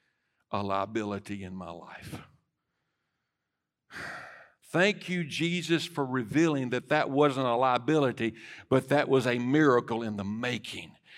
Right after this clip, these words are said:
And it took a stirring. It took a troubling time.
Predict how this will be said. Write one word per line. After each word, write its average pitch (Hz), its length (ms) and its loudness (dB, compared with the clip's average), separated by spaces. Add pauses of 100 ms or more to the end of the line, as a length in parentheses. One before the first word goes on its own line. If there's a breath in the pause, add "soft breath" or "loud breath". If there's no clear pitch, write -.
(140 loud breath)
And 139 140 0
it 135 220 0
took 196 400 6 (100)
a 131 80 4
stirring. 131 600 0
It 113 200 -6
took 196 380 2
a 131 80 0 (280)
troubling 160 500 2
time. 151 360 2